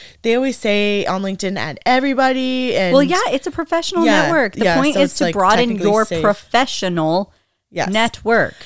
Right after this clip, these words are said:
Speaker 1: So I do willy-nilly add people on there. After this, though, I was a little more
Speaker 2: I have over
Speaker 1: hesitant.
Speaker 2: five hundred connections.
Speaker 1: See,
Speaker 2: I don't
Speaker 1: that's
Speaker 2: know
Speaker 1: what I'm
Speaker 2: any
Speaker 1: trying
Speaker 2: of
Speaker 1: to get
Speaker 2: them.
Speaker 1: to. So I'm adding all
Speaker 2: Except,
Speaker 1: these
Speaker 2: like, you.
Speaker 1: crazy people. What?
Speaker 2: I don't know any of my connections.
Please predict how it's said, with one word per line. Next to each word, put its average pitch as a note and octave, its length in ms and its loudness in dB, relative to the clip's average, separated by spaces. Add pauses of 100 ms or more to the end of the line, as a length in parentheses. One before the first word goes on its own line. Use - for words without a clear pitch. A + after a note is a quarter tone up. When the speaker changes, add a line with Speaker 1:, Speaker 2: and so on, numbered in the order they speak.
(160)
Speaker 1:
So F#3+ 640 0
I F#3+ 120 2
do G#3 540 -2
willy-nilly F#3 840 -4
add D#3 380 -2
people D#3 280 -8
on D3 160 -4
there. D3 220 -4
After F3+ 260 -2
this, D#3+ 240 -2
though, D3+ 140 -2
I C#3 100 2
was C#3+ 220 -4
a C3 40 -12
little C#3 160 -8
more C4 120 -2
Speaker 2:
I - 20 0
have A#4 100 -2
over C4+ 180 6
Speaker 1:
hesitant. C#4 120 0
Speaker 2:
five C4 200 4
hundred C#4 280 -4
connections. A3+ 840 -6 (240)
Speaker 1:
See, - 180 -2
Speaker 2:
I - 60 4
don't C#4+ 120 6
Speaker 1:
that's - 40 4
Speaker 2:
know C4+ 80 6
Speaker 1:
what C#4 60 6
I'm D4+ 40 6
Speaker 2:
any D#4+ 60 6
Speaker 1:
trying D4 180 4
Speaker 2:
of - 0 -
Speaker 1:
to D4+ 60 0
get D#4+ 160 4
Speaker 2:
them. - 60 -2 (180)
Speaker 1:
to. A#3+ 60 0
So A#3 120 -2
I'm A#3+ 140 -4
adding D4 320 0
all D4 80 0
Speaker 2:
Except, C4+ 180 2
Speaker 1:
these G#3+ 60 -4
Speaker 2:
like, G#3+ 160 -2
you. G#3+ 400 -2 (320)
Speaker 1:
crazy G3 320 -10
people. F3+ 340 -10 (220)
What? B3 260 -8 (260)
Speaker 2:
I A3 60 -12
don't A3 140 -8
know A3 100 2
any C#4 180 2
of A#3+ 60 -2
my F3 140 -2
connections. - 880 -10